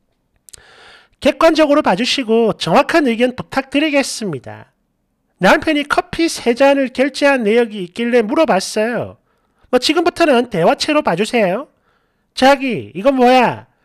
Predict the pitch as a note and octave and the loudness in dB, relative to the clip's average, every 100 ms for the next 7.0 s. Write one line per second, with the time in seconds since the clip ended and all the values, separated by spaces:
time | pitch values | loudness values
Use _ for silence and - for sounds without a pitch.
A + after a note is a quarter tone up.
0 | _ _ _ _ - F#4 E4+ E4 B3 C#4+ | _ _ _ _ -2 0 0 0 0 2
1 | C#4+ D4 D#4 C#4+ B3+ A#3 A3 A3 A3 F3 | 2 0 2 2 2 2 4 4 2 0
2 | F#3+ B3 F3+ G#3 B3+ A#3+ G#3+ G#3+ G#3+ G3 | -2 0 0 2 0 2 0 2 0 0
3 | A#2 - - - - B3+ D4 B3 C#4 - | -4 -8 -20 -8 0 2 2 2 2 2
4 | D4+ D4 - - D#4+ G3 A#3 - - C#4+ | 0 0 -4 -2 -2 0 0 -2 -2 0
5 | C#4 C#4 C#4 C#4+ - C#4 C#4 B3+ C#4+ D#4+ | 2 0 0 0 2 2 2 2 4 2
6 | A#3+ G#2 - _ _ _ _ _ - | 0 -4 -14 _ _ _ _ _ 2